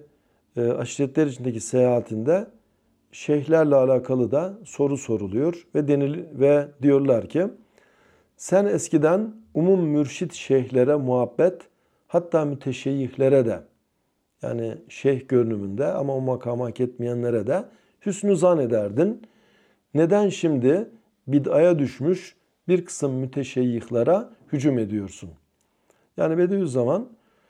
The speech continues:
e, elbette kamil mürşitlere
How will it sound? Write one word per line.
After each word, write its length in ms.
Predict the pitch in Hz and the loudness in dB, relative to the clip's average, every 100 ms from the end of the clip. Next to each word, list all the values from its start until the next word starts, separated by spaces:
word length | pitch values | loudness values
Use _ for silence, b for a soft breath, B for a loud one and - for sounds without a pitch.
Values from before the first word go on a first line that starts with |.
| b b _ - | b b _ 0
e, 380 | 127 123 120 117 - _ _ - | 2 2 0 -4 -10 _ _ -2
elbette 680 | 147 143 135 135 131 131 - _ _ _ _ - | 2 2 2 4 4 2 -8 _ _ _ _ -4
kamil 300 | 131 131 135 | 0 0 0
mürşitlere 840 | 120 113 - 110 - 107 127 160 | -2 -4 -8 -12 -4 0 0 0